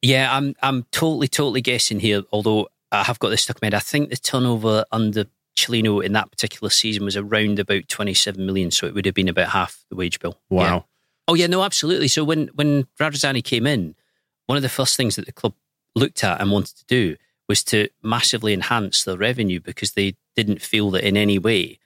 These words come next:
Speaker 1: it was properly reflecting what they should be earning. You know, they, they felt like there was a, a lot of growth to be made on that. So they specifically targeted fifty million as the figure they wanted to get to, which they pretty much did if, if they didn't actually clear it again. Uh,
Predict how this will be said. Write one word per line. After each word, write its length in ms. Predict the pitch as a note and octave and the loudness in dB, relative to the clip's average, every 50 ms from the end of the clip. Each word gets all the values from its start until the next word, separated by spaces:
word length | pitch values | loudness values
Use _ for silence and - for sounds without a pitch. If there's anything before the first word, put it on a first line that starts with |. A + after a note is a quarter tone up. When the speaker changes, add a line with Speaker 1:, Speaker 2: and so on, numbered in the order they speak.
| _ _ _ _ _ - | _ _ _ _ _ -4
Speaker 1:
it 120 | A2+ G#2+ G2 | -4 -2 0
was 200 | A2 G#2+ - - _ _ _ - | 0 0 0 -2 _ _ _ -6
properly 340 | - A#2+ G#2 - - G#2+ F#2+ | -4 -4 -4 -2 0 0 0
reflecting 560 | F2+ F2+ - - G#2 - - - - F#2 F2+ | 0 -2 -4 -2 -4 -4 -2 -4 -6 -4 -4
what 140 | G2 F#2 - | -4 -4 -4
they 60 | G2 | -2
should 240 | F#2+ - - F#2+ - | -2 -2 -2 -2 -2
be 160 | E2+ E2+ F2+ | 0 0 2
earning. 280 | A2 B2+ D3 A#2+ D#2 - _ _ _ _ - | 2 2 0 -2 -4 -6 _ _ _ _ -2
You 120 | A2+ A2+ | 0 2
know, 200 | G#2+ F#2+ F2 F2 | 2 2 0 0
they, 140 | F#2+ G2 F#2 - | -4 -4 -6 -2
they 100 | - G2+ | -2 -2
felt 240 | - - A2 G#2 G2 | -2 0 0 0 0
like 160 | G2 G2+ F#2 | 0 -2 -2
there 80 | F#2 G2 | 0 -2
was 140 | G2 F#2 - | -2 -2 -2
a, 80 | F2+ - - - | -4 -6 -4 -2
a 40 | G2 | 0
lot 180 | G#2+ A2 G2 | 2 2 2
of 80 | F#2+ - | 0 0
growth 280 | - A2+ G2+ - - | 0 0 0 0 -4
to 100 | - - | -12 -4
be 180 | - G2 F2 - _ _ _ _ - - | -2 -2 -2 -2 _ _ _ _ -2 0
made 200 | A2+ A#2 A2+ A#2 | 0 2 2 2
on 80 | G#2 | 2
that. 160 | G#2 F#2+ - | 2 2 2
So 140 | - - G#2+ | 2 2 2
they 80 | G#2 G#2 | 2 2
specifically 600 | - - - - - - C3 - - - A2+ - | 0 0 0 0 0 0 0 -2 -6 -6 -6 -6
targeted 480 | - - B2 A2+ A#2 A#2 A2 G2 F#2+ - | -4 -2 -2 -2 0 -2 -4 -6 -6 -8
fifty 320 | - - - - - F#2+ | -8 -8 -8 -4 -4 -2
million 380 | F#2+ G#2+ G#2+ G#2 F#2 E2 D#2 - _ _ _ _ _ _ - | 0 2 2 2 2 0 -4 -6 _ _ _ _ _ _ -4
as 180 | G2+ G#2 F#2+ - | -2 -2 -2 -2
the 80 | - - | -4 -6
figure 280 | - - G#2 F#2+ G2 | -2 -2 0 0 2
they 100 | F2+ F#2+ | 0 0
wanted 340 | F#2 G2 G2+ G2 - - - | 0 0 0 -2 -4 -8 -10
to 100 | - - | -10 -2
get 220 | - G#2 - - | 0 0 0 0
to, 140 | - - F2 | -4 -6 -6
which 180 | F2 - - - | -2 -2 -4 -4
they 60 | G#2+ | -4
pretty 260 | - - A2 F#2+ G2 | -6 -4 -2 -2 -2
much 280 | F2+ F#2 F2+ - - _ _ _ _ _ - | -2 -4 -4 -6 -8 _ _ _ _ _ 0
did 220 | A2 G#2 F2+ E2 | 2 2 2 2
if, 260 | F#2+ G2+ - - - - | 2 0 0 -4 -8 -6
if 160 | - A2 - | -6 -6 -2
they 80 | - G#2+ | -2 -2
didn't 220 | - A2 F#2+ G#2 | -2 -2 -2 0
actually 320 | G#2 G#2 G2+ - - - - | -2 0 0 -2 -2 -4 -10
clear 260 | - - A2+ G#2 F#2+ | -4 -2 0 0 0
it 120 | F2+ - | 0 -2
again. 280 | F#2+ - G#2+ G2+ F#2 F#2 | 0 -2 0 0 0 0
Uh, 140 | F2+ G2 | -2 -2